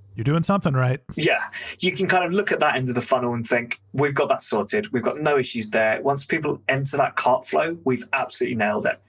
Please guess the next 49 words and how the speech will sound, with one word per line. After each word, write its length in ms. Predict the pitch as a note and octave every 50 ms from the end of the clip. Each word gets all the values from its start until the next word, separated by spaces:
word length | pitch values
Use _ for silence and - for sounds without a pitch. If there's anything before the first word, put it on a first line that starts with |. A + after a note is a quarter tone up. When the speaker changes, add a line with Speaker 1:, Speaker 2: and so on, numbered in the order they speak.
| _ _ _ _ _
Speaker 2:
So 160 | - - C3
what 300 | B2 B2+ C#3 D3 D#3 D#3
is 100 | D#3 D3+
going 300 | C#3 C#3+ C3+ B2+ B2 B2
wrong 420 | A#2+ A#2+ A2+ A2 A2 A2 G#2+ G#2+ - - _ _ -
at 120 | B2 A#2
that 200 | C3 A#2+ - -
previous 360 | - B2 A2+ G#2+ A2+ G#2 -
stage? 400 | - - D3+ - - - - - _ _ _ _ -
And 120 | C#3+ C#3+
most 220 | E3+ F3+ F3+ -
likely 300 | - - A2+ A2+ - A#2+
it's 180 | G#2+ - - -
add 140 | - G#3+ G#3+
to 80 | -
cart. 280 | - - - - - - _ _ _ _ _ _ _
People 240 | - C#3+ C3 B2 B2
are 20 |
getting 240 | A#2+ - D3 C3+ B2+ B2
to 120 | B2+ A2+
a 40 | G#2+
product 280 | - B2+ A#2+ A#2 -
page, 280 | - G#2+ A2 G#2+ G#2+ -
they're 120 | - A2
not 120 | A2+ A2+ -
adding 220 | A#2 G#2+ G#2 G#2
to 120 | - - -
cart, 320 | - G#2+ A2 A#2 - -
which 180 | - B2 - -
means 240 | C#3 C#3 C3 B2+ -
the 80 | B2+
product 460 | A2+ - - - F3 E3+ D#3+ - - C3+
itself 400 | C3 - - B2 A#2+ A2+ - A#2+
is 120 | G#2+ -
not 300 | B2 B2 C#3 D3 - -
convincing 600 | - - A#2 A2+ G#2+ A#2+ B2+ - - - A2+ G#2
people 480 | - - A2 G#2+ - - - A2+ A2+ - _ _ _ _ _
that 160 | - B2 A#2
it's 220 | B2 A#2+ B2 A#2 -
the 100 | - B2
right 260 | B2 B2 B2 A#2+ -
product 280 | - A2+ A2 A#2+ - -
for 100 | - -
them. 240 | D3 E3 F3 E3+
It's 240 | E3 D3 - - -
gonna 160 | - C3+ B2+
resolve 400 | B2 A#2+ A2 - B2 A2+ G#2+ G#2+
their 140 | - B2 A#2
issues. 420 | C#3+ C3+ - - - - - -